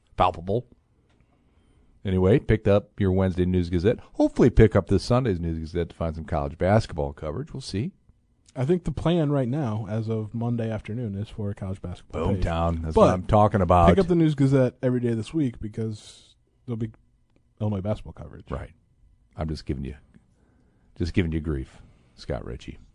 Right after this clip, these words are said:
Speaker 2: You want a full page of college basketball.
Speaker 1: Back to, uh, that starting lineup that I've, uh, promised our listeners, Richie, minus Kofi. Go for it.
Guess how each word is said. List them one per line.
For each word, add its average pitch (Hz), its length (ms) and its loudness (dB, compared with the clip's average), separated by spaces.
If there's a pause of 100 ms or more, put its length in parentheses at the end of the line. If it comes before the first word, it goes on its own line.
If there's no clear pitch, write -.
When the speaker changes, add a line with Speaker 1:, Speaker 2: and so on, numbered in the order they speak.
Speaker 2:
You 151 180 2
want 123 180 2
a 98 60 -4
full 143 340 2
page 95 720 -4 (180)
of - 80 -16
college 87 280 -12
basketball. - 680 -16 (960)
Speaker 1:
Back 139 360 4
to, 120 840 8
uh, 104 600 8
that 95 200 2
starting 98 460 2
lineup 87 420 2 (340)
that 76 140 -6
I've, 76 300 -6
uh, 78 140 -2
promised 82 440 -4
our 82 100 -2
listeners, 80 640 -4 (500)
Richie, 71 320 -6
minus 92 500 0
Kofi. 76 520 -2 (1400)
Go 85 160 4
for 78 280 -4
it. - 40 -18